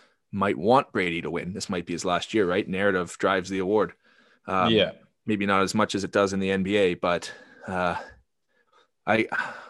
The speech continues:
Speaker 1: I think he probably will, but I don't think he should.
Speaker 2: No, that's fair. I think, I mean, Brady threw over five thousand yards this year. I mean, it's,
Speaker 1: Yeah, yeah.
Speaker 2: that is incredible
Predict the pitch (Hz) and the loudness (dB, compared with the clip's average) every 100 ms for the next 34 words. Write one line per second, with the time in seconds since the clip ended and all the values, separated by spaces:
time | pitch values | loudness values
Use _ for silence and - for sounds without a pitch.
0 | - _ _ _ - - 127 120 - 110 | -20 _ _ _ -16 -4 -4 -2 2 4
1 | 113 123 110 120 113 113 117 120 - 104 | 4 2 4 4 6 6 6 4 0 0
2 | 90 98 92 82 - 73 - 60 - _ | 0 -2 -4 -6 -12 -10 -8 -8 -12 _
3 | _ _ _ _ _ _ _ - 160 151 | _ _ _ _ _ _ _ -6 -2 0
4 | - - 87 85 131 180 165 156 147 139 | 0 -4 -10 0 4 6 4 0 2 2
5 | 110 92 - _ _ - - 104 107 95 | 2 -2 -12 _ _ -8 0 2 0 -4
6 | 92 87 90 - - 110 - 110 107 - | -4 -2 -2 -8 -4 -4 -2 0 0 -2
7 | 82 85 95 110 - 78 - 80 82 85 | -6 0 2 0 -2 -12 -12 -12 -10 -8
8 | 85 123 117 80 - - 110 92 117 101 | -2 4 4 2 -6 -6 -2 2 4 4
9 | 95 - 101 95 - 127 120 95 - | 2 -4 -6 -4 4 4 4 -2 -6